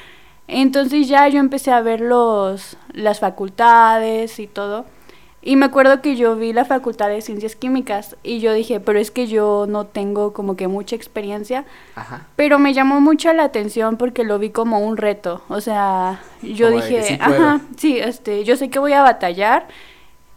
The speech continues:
Speaker 1: Y pues sí, puedo confirmarlo ahorita de que a veces le batallas y a lo mejor en un futuro.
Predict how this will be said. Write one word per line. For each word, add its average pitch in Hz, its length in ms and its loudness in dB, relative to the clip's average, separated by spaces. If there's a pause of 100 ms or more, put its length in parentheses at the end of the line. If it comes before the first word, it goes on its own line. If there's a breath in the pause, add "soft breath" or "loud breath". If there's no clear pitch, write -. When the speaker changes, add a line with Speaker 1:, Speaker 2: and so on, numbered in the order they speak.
(140)
Speaker 1:
Y 214 460 -6
pues - 140 0
sí, 247 120 2
puedo 214 340 2
confirmarlo 208 520 0
ahorita 208 340 0
de 208 140 -2
que 190 100 -4
a 175 60 2
veces 202 480 -4 (100)
le 190 160 -2
batallas 214 640 0
y - 120 -6
a 247 40 2
lo 208 120 0
mejor 202 280 -4
en 220 120 -2
un 220 140 -4
futuro. 233 520 -2